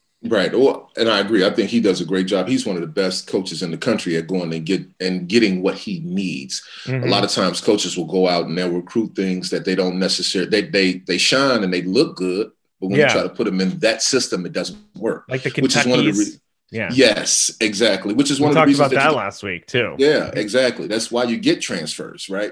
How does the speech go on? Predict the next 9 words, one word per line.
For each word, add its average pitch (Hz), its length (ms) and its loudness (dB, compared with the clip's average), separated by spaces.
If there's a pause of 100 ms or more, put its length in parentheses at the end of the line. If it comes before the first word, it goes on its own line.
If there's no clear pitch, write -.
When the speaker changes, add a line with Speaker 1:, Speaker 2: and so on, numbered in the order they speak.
(100)
Speaker 1:
Because 107 320 -2
it, 170 140 -2 (360)
it 135 120 -2
didn't 151 220 2
fit. 220 420 4 (120)
<laughs> 311 300 -12
Right? 175 100 0
Speaker 2:
Yeah. 120 180 2 (200)
Speaker 1:
So, - 640 0